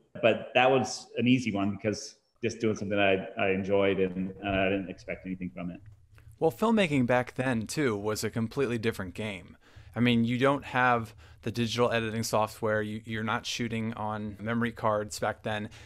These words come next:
Speaker 2: You're shooting on film and editing the film afterwards. It was inherently much more expensive back then. How did you, as an eighteen-year-old, come up with, with the funds to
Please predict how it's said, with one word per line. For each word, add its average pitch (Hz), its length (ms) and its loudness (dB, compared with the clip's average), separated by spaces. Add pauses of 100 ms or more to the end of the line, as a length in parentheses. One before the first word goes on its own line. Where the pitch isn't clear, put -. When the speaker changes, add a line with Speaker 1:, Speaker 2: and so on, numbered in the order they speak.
(120)
Speaker 2:
You're 135 120 -2
shooting 170 380 0
on 147 140 0
film 123 360 2
and 113 140 0
editing 113 500 -4 (160)
the 110 160 -6
film 107 260 -4
afterwards. 107 640 -2 (500)
It 147 180 0
was 139 440 0
inherently 113 760 -2 (160)
much 131 320 -2
more 123 200 2
expensive 117 560 -2
back 101 280 -6
then. 92 280 -10 (320)
How 160 200 6
did 143 280 0
you, 127 320 0
as 113 280 0
an 107 180 -2
eighteen-year-old, 120 920 -2 (240)
come 131 180 0
up 131 160 2
with, 113 260 -8
with 120 200 -4
the 120 100 2
funds 135 480 2
to 110 360 2